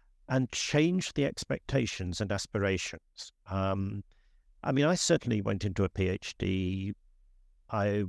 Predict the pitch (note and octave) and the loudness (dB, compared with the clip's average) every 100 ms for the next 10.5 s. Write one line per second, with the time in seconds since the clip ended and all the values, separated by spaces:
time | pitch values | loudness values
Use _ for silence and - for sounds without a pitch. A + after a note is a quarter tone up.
0 | - F#2+ F2 F#2+ F2+ A2 - - F#2+ F#2 | -2 -4 -2 0 2 2 2 -2 0 -2
1 | - - G2 G#2 F#2+ F2+ E2 - F#2 F2 | -4 -6 -4 -2 -2 -2 -4 -2 -2 -2
2 | F#2 G2 G#2 - F2+ E2+ F2+ E2+ F#2 F2+ | -2 2 2 0 -4 -2 -2 -2 -2 -2
3 | E2+ - - F#2+ - - D#2+ F#2+ - A2+ | -2 -4 -6 -6 -6 -6 -4 -4 0 4
4 | D#3 F#2 D#2+ D#2+ - _ - - - - | 4 2 -2 -6 -14 _ -20 -20 -20 -20
5 | - B2+ - - _ - D3 E3 D3+ _ | 2 2 2 -4 _ -2 0 0 -2 _
6 | - D3 E3+ - _ _ C#3 F3 - F#3+ | 2 2 2 -4 _ _ 2 2 4 2
7 | D#3+ A#2 G#2+ F#2+ F#2+ - A2 C3+ D3 D3+ | 2 0 0 0 -4 -2 -2 -2 -2 -2
8 | D3+ D#3 - B2+ A#2+ A2+ B2 B2 C3+ - | 0 -2 -2 -2 0 0 0 0 -2 -8
9 | _ B2+ C#3+ - F#3 E3 - C3 G#2 F#2+ | _ 0 0 2 2 2 0 -2 -2 -2
10 | A2+ G#2+ - C3+ | -4 -4 -4 -8